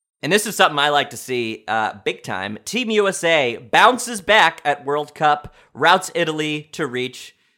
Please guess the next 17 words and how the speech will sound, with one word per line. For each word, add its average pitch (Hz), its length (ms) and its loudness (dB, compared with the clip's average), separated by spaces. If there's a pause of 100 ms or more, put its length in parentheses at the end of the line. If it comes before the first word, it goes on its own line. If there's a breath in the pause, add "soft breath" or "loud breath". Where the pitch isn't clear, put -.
(220)
semifinals. 107 1500 -8 (440)
Uh, 123 360 2
roots 156 600 -8
or 127 160 -6
routes, 107 580 -10
I 98 140 -10
wonder. 50 800 -16 (200)
Yeah, 127 260 -4
I 123 120 -2
mean, 135 120 -4
it's, 131 160 -8
it's 127 300 -12
another 139 240 -6
word 117 180 -6
for, 87 320 -14
you - 80 -16
know, 60 180 -20